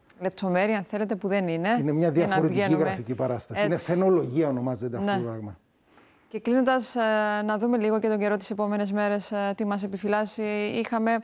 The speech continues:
Speaker 1: ε, για αργία χθες, ε, δεν ήταν καλός ο καιρός, για εκδρομή.
Speaker 2: Είχαμε καταιγίδες, είχαμε βροχή. Βεβαίως, η περισσότερη βροχόπτωση έπεσε χθες το απόγευμα.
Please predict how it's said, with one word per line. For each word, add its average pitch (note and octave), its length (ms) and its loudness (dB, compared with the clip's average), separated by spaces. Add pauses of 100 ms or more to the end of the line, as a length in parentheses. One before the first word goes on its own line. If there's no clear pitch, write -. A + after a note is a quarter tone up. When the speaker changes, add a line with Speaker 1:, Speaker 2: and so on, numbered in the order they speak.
(540)
Speaker 1:
ε, - 140 -6
για G#3 100 0
αργία A3 300 2
χθες, C4 440 -2
ε, A#3 180 0
δεν G#3 120 0
ήταν F#3 180 0
καλός E3 260 -2
ο F3+ 40 -10
καιρός, F#3 380 0
για G3+ 100 -2
εκδρομή. F#3+ 460 -2 (460)
Speaker 2:
Είχαμε C#3+ 680 0 (100)
καταιγίδες, C3 560 -2
είχαμε D3 260 0
βροχή. B2+ 460 -2
Βεβαίως, D3+ 260 0
η D#3 40 -8
περισσότερη D3+ 380 -2
βροχόπτωση C#3+ 400 -2
έπεσε C3 240 0
χθες - 260 -4
το C#3 100 0
απόγευμα. B2 560 2